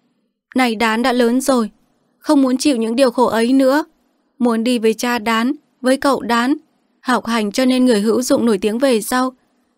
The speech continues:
Chứ ở đây mẹ bận, cái cảnh chung quanh lại không hay. Mong gì Đán nên người được. Xin mẹ Đán thương Đán, mong cho Đán nên người, hơn là cho Đán ăn chơi, yêu chiều vô ích. Đời của Đán rồi đến bỏ đi."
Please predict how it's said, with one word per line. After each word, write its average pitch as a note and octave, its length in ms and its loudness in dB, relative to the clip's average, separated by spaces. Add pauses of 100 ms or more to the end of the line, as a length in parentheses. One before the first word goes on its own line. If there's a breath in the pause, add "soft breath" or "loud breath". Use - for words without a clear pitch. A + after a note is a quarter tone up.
Chứ D#4+ 160 0
ở A#3 120 0
đây B3 160 0
mẹ C4 240 0
bận, A#3 260 0 (560)
cái - 140 0
cảnh A3 200 -2
chung A#3+ 220 -2
quanh B3+ 200 0
lại - 100 -4
không B3+ 240 -2
hay. B3+ 320 -2 (540)
Mong C4 220 0
gì A#3+ 240 2
Đán A3 220 0
nên C#4 140 4
người C4+ 280 2
được. A3 300 0 (680)
Xin B3 260 0
mẹ A#3 140 -4
Đán A3 220 -4
thương B3+ 320 0
Đán, A#3+ 280 -2 (460)
mong B3+ 180 0
cho B3+ 140 -2
Đán A#3 220 -2
nên B3+ 240 0
người, A3+ 280 0 (460)
hơn C4 240 0
là A#3 120 -2
cho A#3 160 -4
Đán A3+ 180 -2
ăn B3 260 -2
chơi, C4 300 -2 (340)
yêu B3+ 220 0
chiều A3+ 200 -2
vô A#3+ 300 -2
ích. E4 220 0 (640)
Đời C4 180 0
của A3+ 160 0
Đán G#3+ 280 -4
rồi C4+ 140 2
đến A3+ 180 2
bỏ B3+ 220 0
đi." C#4 300 0